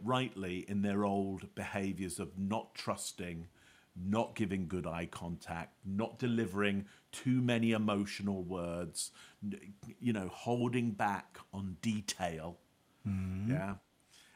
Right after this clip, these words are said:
Speaker 1: um, staying at home, not going out too much, staying at home. And of course, it makes it difficult to weave yourself into the fabric of a new society if,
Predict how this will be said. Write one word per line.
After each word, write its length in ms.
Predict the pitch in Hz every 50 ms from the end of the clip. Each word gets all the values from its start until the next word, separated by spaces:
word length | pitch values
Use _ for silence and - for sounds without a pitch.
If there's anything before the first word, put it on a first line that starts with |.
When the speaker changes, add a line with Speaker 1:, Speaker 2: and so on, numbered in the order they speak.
| - _ -
Speaker 1:
um, 500 | 95 95 95 95 95 95 95 92 95 92 -
staying 680 | - - - - - - - 123 117 120 120 123 127
at 80 | 131 -
home, 540 | - - 127 107 98 95 95 98 104 113 - - _ _ _ _ -
not 200 | 98 - - -
going 300 | 120 117 120 123 120 117
out 260 | 113 110 104 - -
too 220 | - - 98 92
much, 580 | 90 90 90 95 - - - - - - - - - _ _ _ _ - - - - - - -
staying 460 | - - - 120 110 113 113 113 117
at 100 | 117 -
home. 340 | 104 120 117 110 104 98 95
And 120 | 101 107
of 60 | 120
course, 220 | - - 147 - -
it 100 | - 135
makes 260 | 135 127 104 - -
it 200 | 110 95 82 -
difficult 920 | - 120 131 135 - - 131 117 - - 82 78 76 - - - - - - - - - - - - - _ -
to 600 | - - 123 123 120 120 120 120 120 117 113 - - - - - - 117 95
weave 320 | 104 127 123 127 127 104 104
yourself 540 | 117 110 - - - 117 107 104 104 -
into 180 | 107 98 - -
the 100 | - 107
fabric 600 | - - - 117 104 107 90 101 107 98 - -
of 100 | 95 87
a 60 | 95
new 260 | 95 98 101 101 98
society 920 | 87 - - 90 - - 113 117 113 110 110 - - 85 78 71 80 101 - _ _ - - - - - - - - - - - _ -
if, 360 | 120 120 - - - -